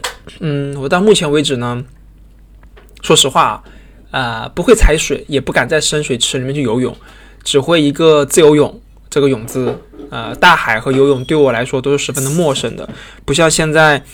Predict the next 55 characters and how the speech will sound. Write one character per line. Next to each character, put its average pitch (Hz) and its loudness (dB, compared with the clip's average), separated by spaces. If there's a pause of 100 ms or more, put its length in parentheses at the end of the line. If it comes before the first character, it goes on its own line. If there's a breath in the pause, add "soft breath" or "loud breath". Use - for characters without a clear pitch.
(200 loud breath)
游 151 4
泳 143 2
已 127 -4
经 139 -6
变 156 -2
成 135 -6
了 131 -4
中 143 -6
小 131 -6
学 127 -4
生 135 -6 (380 loud breath)
的 123 0
一 120 -4
个 139 2
必 151 -4
修 139 -2
课 143 -4
了。 - -4 (540 soft breath)
呃， 131 -8
海 123 -4
边 175 0
城 147 -4
市 151 2 (160)
除 143 2
了 135 4
生 165 0
我 135 0
养 127 -2
我 131 -2
的 120 -4
这 151 -4
片 147 -2
土 127 -8
地 135 -2
以 123 0
外， 123 0
我 131 2
只 120 -6
去 - -6
过 131 0
青 147 -2
岛。 - -4 (640 soft breath)
呃， 113 -8 (320 loud breath)
青 180 -2
岛 147 2
这 147 -2
个 147 4
我 131 4
之 143 -4
前 135 -4
也 135 4
已 120 0
经 120 -8
说 143 2
过， - 0